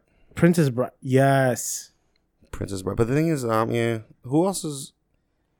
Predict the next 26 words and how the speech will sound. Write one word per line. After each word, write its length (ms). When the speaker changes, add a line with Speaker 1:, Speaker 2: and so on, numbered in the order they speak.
Speaker 2:
I 140
know, 400
obviously, 400
Andre 220
the 60
Giant's 440
not 140
alive. 220
I 60
wonder 220
if 60
everybody 260
else 240
is. 200
Speaker 1:
Oh, 120
you 140
know 120
which 140
one 160
would 100
be 100
a 40
good 240
one? 320
Speaker 2:
Hmm. 160
Speaker 1:
Uh, 920